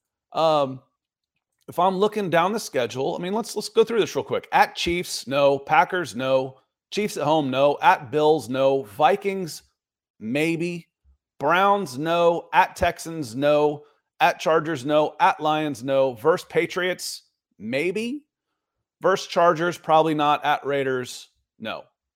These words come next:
I got two maybes in there. I don't think you have to tank. You're gonna be sitting there with a, you know, right now you're on pace for a, a,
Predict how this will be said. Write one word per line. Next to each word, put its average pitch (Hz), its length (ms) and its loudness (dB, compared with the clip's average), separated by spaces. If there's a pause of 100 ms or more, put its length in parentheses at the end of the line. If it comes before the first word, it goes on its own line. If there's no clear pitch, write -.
(720)
I 156 80 -8
got 165 160 -6
two 190 160 -8
maybes 135 420 -4
in 104 140 -14
there. 90 260 -14 (160)
I 151 60 -12
don't 214 100 -8
think 202 180 -12
you 139 60 -8
have 147 240 -2
to - 100 -12
tank. - 520 -14 (460)
You're 131 140 -8
gonna 185 140 -4
be 165 80 -2
sitting 147 280 -6
there 143 180 2
with 131 140 2
a, 120 200 -2
you 135 120 -6
know, 127 120 -2
right 135 260 2
now 139 260 0
you're 127 180 0
on 127 160 -4
pace 131 280 -6
for 127 220 -6
a, 127 60 0
a, 120 200 -8